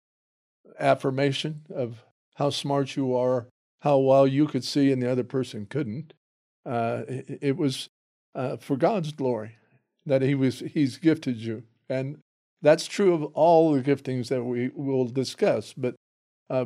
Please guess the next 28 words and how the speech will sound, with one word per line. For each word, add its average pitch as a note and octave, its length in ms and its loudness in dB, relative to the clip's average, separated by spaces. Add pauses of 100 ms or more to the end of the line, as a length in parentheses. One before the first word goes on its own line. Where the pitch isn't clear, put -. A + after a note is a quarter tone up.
(160)
particularly F3 500 0
in D3 80 2
the C#3 80 2
king F#3+ 300 -4
seat, B2+ 380 -2
it's, C3+ 280 -4
it's C3 260 -6
one C#3+ 320 0
that, C3 180 -2 (440)
uh, B2 380 -4 (120)
it's C#3 200 0
obvious C#3+ 640 6
that C#3 220 0
we C3+ 160 -2
knew, E3+ 400 0 (260)
we D#3 180 2
know F#3 280 6
more C#3 340 4
than B2+ 200 -2
somebody B2+ 440 0
else. C#3+ 320 -2 (460)
Uh, A#2+ 100 -4
that's C3 300 2
the C3+ 160 2
way C3+ 240 4
we're B2+ 180 0
sensing D3 500 -4
it. B2+ 160 -4